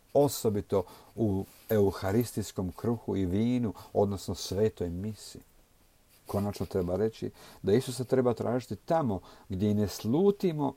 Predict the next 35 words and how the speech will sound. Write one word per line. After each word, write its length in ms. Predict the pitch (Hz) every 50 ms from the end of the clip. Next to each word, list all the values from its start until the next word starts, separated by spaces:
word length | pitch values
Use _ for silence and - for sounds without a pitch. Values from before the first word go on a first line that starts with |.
| -
da 160 | - 95 104 101
bi 120 | 104 101
mogao 400 | 98 107 127 123 113 107 101 95
biti, 420 | 87 90 110 113 - - - - - _ _ _ - - - - - -
u 120 | 120 110
situacijama 880 | - - - 110 92 - 101 104 107 117 127 120 - - 127 117 120 113
iz 120 | 113 -
kojih 200 | - 113 110 113
bismo 260 | 107 104 - - 104 101
najradnije 500 | 107 123 131 131 127 117 117 127 117 101
zauvijek 440 | 95 113 113 117 117 107 - -
otišli 560 | 120 139 147 - 147 135 - - 117 101 85 - - - - - - -
i 100 | 117 117
nikad 340 | 127 147 147 - 131 120
ih 100 | 120 107
se 140 | - - 110
ne 120 | 107 113 123
bismo 240 | 123 - - 104
prisjećali, 760 | 90 120 107 - - - 120 127 131 135 - - 117 98 85 - - - - -
a 100 | - 87
to 160 | 85 - 131 113
je 120 | 101 95 - -
osobni 520 | - 123 135 135 - - 131 120 123 117 104
križ 300 | - - 113 113 110 104
i 60 | 101
trpljenje. 680 | - - 98 95 - - 95 87 85 82 82 80 - - _ _ _ _ _ _ _ _ _ _ _ _ _ _ _ _ _ _ _ _ -
Jedan 220 | 107 120 131 127
je 80 | 117 101
pjesnik 440 | - 123 123 120 - - 104 - 107
resa-, 360 | 107 120 123 - - 107 95 -
rekao: 520 | 101 107 117 110 - - 95 90 85 85 - - - - - -
„Isuse, 540 | - 156 147 - - 113 - - - - 80 - - _ _ -
mi 160 | 104 104 110 101
te 160 | - 107 90
tražimo, 760 | - - 104 110 113 123 123 113 110 123 120 117 117 117